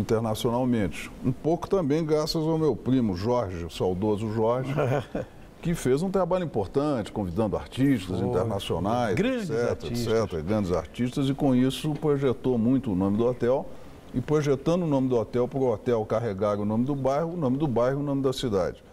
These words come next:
Speaker 1: Mas eu diria que Copacabana agora começa a recuperar um pouco. Claro, não vai ter mais o glamour, não, isso é, isso é irrecuperável, na minha opinião.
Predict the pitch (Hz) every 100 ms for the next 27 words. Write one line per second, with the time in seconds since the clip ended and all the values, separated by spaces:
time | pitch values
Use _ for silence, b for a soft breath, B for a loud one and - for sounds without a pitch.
0 | B B B B B B B B - 214
1 | 226 214 220 233 226 226 208 208 180 208
2 | 190 156 185 208 214 214 202 202 180 180
3 | 175 170 185 - - 175 160 160 151 135
4 | 123 - 117 214 214 160 135 151 147 131
5 | 147 135 131 117 101 110 92 107 143 151
6 | 135 104 98 95 80 98 - 104 85 58
7 | 73 82 - 107 123 131 117 104 - 95
8 | 110 117 98 92 90 87 85 85 113 131